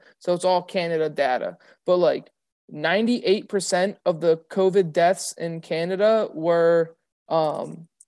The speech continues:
or, like, the group spread deaths or something were in hospitals, in, like, old, like, retirement, like, living homes, like, assisted living homes, and in jail, like, where people were, like,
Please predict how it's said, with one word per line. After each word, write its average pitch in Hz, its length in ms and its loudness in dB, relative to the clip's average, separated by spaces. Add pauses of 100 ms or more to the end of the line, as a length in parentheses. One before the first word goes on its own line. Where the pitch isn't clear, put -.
(460)
or, 170 100 0
like, 156 220 0
the 160 80 -4
group 175 320 -2
spread 196 380 -2
deaths 196 280 -2
or 202 80 -4
something 202 540 -6
were 160 400 -2 (1300)
in 202 160 2
hospitals, 220 800 2 (240)
in, 196 280 0
like, 175 320 2 (680)
old, 196 360 4
like, 175 160 2
retirement, 185 640 -4
like, 170 260 -2
living 180 300 -2
homes, 214 300 -4
like, 170 120 -2
assisted 190 340 -2
living 180 240 -2
homes, 220 300 -4 (300)
and 180 120 -2
in 185 200 -2
jail, 170 300 2
like, 151 140 0
where 170 100 -2
people 170 220 -6
were, 160 140 0
like, 156 260 -2